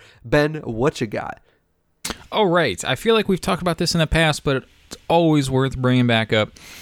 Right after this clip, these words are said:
Speaker 2: October second of nineteen sixty-seven, all six members of the Grateful Dead are arrested for drug possession after a raid at their seven ten Ashbury Street house in San Francisco.
Speaker 1: I think the best thing about this is that, like,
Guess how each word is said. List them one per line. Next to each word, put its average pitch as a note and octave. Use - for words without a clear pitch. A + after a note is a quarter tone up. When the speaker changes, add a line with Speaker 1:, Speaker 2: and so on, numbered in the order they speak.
Speaker 2:
October F#3
second D#3+
of A2
nineteen D#3
sixty-seven, A#2+
all F3+
six -
members C3+
of G#2+
the G2+
Grateful A#2+
Dead A2
are G2
arrested G#2
for G#2+
drug A2
possession A#2
after G2
a F#2+
raid A#2
at -
their G2+
seven D3
ten C#3
Ashbury A#2
Street -
house C3
in G3
San B2+
Francisco. F#2+
Speaker 1:
I C3
think G3+
the C#3+
best F3
thing F3
about C#3+
this D3
is C3+
that, D#3+
like, C#3